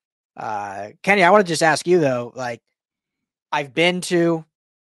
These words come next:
Eugene, I've been to Oregon's campus. I went up to the Winter Olympics in Vancouver in twenty nineteen, and we stopped in Eugene on the way just to, like, hang out and check out the campus. But, um, I haven't been there for a game.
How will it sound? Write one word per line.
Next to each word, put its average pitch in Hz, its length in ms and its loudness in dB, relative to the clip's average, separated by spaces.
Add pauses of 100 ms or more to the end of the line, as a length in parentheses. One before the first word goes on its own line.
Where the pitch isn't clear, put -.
(120)
Eugene, 139 360 -6
I've 127 100 -6
been 139 140 -6
to 156 60 -4
Oregon's 143 300 -4
campus. 117 580 -10
I 123 60 -12
went 127 160 -12
up 127 100 -16
to 143 80 -14
the 127 260 -10
Winter 143 340 -6
Olympics 131 420 -8
in 123 80 -14
Vancouver 120 540 -10
in 113 80 -18
twenty 135 240 -16
nineteen, 123 460 -16
and 107 80 -16
we 107 80 -16
stopped 127 360 -6
in 131 60 -10
Eugene 117 480 -14 (540)
on 127 140 -6
the 123 100 -10
way 123 260 -6
just 117 200 -16
to, 127 60 -12
like, 110 160 -8
hang 127 220 -10
out 117 140 -2
and 113 80 -10
check 123 160 -10
out 110 80 -12
the - 60 -20
campus. 120 500 -12
But, 104 260 -10 (420)
um, 117 300 -6
I 120 60 -6
haven't 151 220 0
been 151 120 0
there 143 80 0
for 147 180 -2
a 135 60 -2
game. 135 540 -4